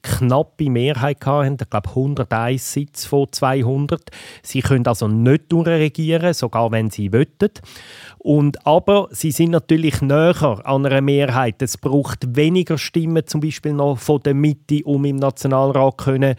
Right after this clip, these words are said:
äh, eine, mit-, eine Mehrheit zu bilden. Und der Ständerat ist ja schon vor vier Jahren klar nach rechts gerutscht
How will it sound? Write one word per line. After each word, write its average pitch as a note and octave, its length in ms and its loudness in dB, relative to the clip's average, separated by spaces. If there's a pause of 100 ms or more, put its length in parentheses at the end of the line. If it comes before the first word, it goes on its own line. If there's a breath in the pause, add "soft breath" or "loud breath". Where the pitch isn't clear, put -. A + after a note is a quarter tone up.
(340 loud breath)
äh, B2+ 720 2
eine, C3 140 -2
mit-, C3+ 320 -2
eine C3 140 0
Mehrheit C#3 500 2
zu - 60 -16
bilden. D#3 300 0
Und C3+ 260 -2
der B2 80 0
Ständerat D3+ 760 0
ist C3+ 140 -2
ja B2+ 100 0
schon B2 160 -2
vor A2+ 240 -2
vier D3 380 0
Jahren D#3+ 360 0
klar C3 460 0
nach D#3+ 220 -2
rechts D3 420 -6
gerutscht - 480 -4